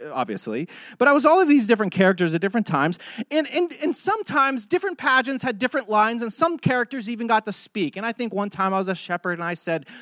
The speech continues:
"Let's go see baby Jesus." You know, really simple line. You can't give kids a lot, but really simple lines. The angels always got to say something. There was always some sort of narrator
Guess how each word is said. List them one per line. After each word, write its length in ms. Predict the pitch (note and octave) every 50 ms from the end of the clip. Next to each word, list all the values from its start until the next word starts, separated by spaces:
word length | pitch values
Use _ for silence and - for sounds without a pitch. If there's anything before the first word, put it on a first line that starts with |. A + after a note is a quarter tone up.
| F#3+ -
"Let's 240 | A3+ B3 A#3+ - -
go 160 | B3 A#3+ A#3
see 280 | A3+ - - B3 B3
baby 320 | A3 F#3 A3+ A3 A3+ A3+ A3
Jesus." 380 | F3 G#3 A3 G3+ D#3 D3 -
You 80 | - F#3+
know, 80 | F3 -
really 460 | F#3 D#3+ F#3+ B3 B3+ B3+ B3 A3+ A3
simple 400 | F3+ - - G3 E3+ - D#3 C#3
line. 220 | C3 B2 A#2 B2+ C3
You 80 | -
can't 160 | - G3 F#3
give 180 | E3 E3+ D3+ -
kids 180 | - D3+ B2 B2
a 60 | A#2
lot, 320 | G2 F#2+ F#2+ A#2+ D#3 - - - - _
but 100 | - C4
really 200 | C#4 C#4+ C#4+ B3+
simple 380 | - - B3 A#3 A3+ - A3+
lines. 320 | G3+ F3 D#3+ F3 G3 G3+ F3
The 100 | G3+ -
angels 400 | F#3 A3 A#3+ C4 B3+ A3 G3+ E3
always 300 | E3+ F3 G3+ G#3+ G#3+ G3
got 200 | - E3+ C#3+ -
to 60 | D3+
say 220 | C3 - - B2+ A#2+
something. 300 | A2 C#3+ B2+ B2 E3+ E3+
There 100 | E3+ E3
was 60 | D#3+
always 260 | G3 A3 A3+ G#3 F#3+
some 180 | - - G3+ G3
sort 200 | - - F#3 D3+
of 60 | B2+
narrator 640 | C3 B2 A#2+ B2 C3+ C3+ C#3 C#3+ C#3+ C#3+ C#3+ D3